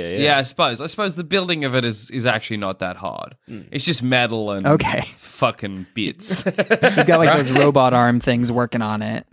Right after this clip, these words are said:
Speaker 3: all day, yeah.
Speaker 1: Where does he get the metal from? 'Cause
Speaker 2: I don't
Speaker 1: I'm imagining it's gonna be, like,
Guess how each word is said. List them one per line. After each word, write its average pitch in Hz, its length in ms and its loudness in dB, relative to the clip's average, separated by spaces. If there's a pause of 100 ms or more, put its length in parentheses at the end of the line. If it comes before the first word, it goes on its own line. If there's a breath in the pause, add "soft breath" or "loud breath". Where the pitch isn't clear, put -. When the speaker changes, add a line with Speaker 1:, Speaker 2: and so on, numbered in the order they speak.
(120)
Speaker 3:
all 117 140 -6
day, 110 280 -4
yeah. 113 460 -2
Speaker 1:
Where 151 220 -6
does 247 80 -6
he 294 80 -4
get 262 160 -6
the 156 80 -4
metal 143 320 -4
from? 78 420 -14 (540)
'Cause 160 80 -6
Speaker 2:
I - 20 -2
don't 240 100 4
Speaker 1:
I'm 233 60 4
imagining 262 240 2
it's 156 140 0
gonna 139 200 2
be, 120 120 -2
like, 107 180 2